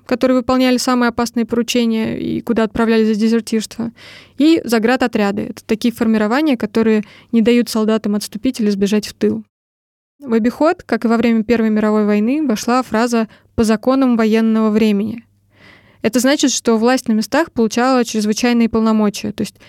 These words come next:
дезертиров, спекулянтов и вообще кого угодно могли расстрелять без суда и следствия. Что касается способов уклонения, тут всё было в лучших традициях начала века.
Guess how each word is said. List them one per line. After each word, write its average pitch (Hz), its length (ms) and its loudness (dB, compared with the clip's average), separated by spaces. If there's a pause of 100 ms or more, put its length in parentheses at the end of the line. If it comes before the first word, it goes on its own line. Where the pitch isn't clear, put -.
(140)
дезертиров, 269 640 2
спекулянтов 233 760 -2
и 220 40 -4
вообще 208 280 -2
кого 214 260 0
угодно 254 260 2
могли 220 360 2 (220)
расстрелять 220 480 0
без 214 160 0
суда 220 300 0
и - 20 2
следствия. - 600 -6 (920)
Что - 180 -2
касается 269 580 0
способов 226 480 -2
уклонения, 277 640 0
тут 262 240 -4
всё 240 240 0
было 220 260 2
в 208 60 0
лучших 226 320 -2
традициях 208 520 -2
начала 214 360 0
века. - 380 -4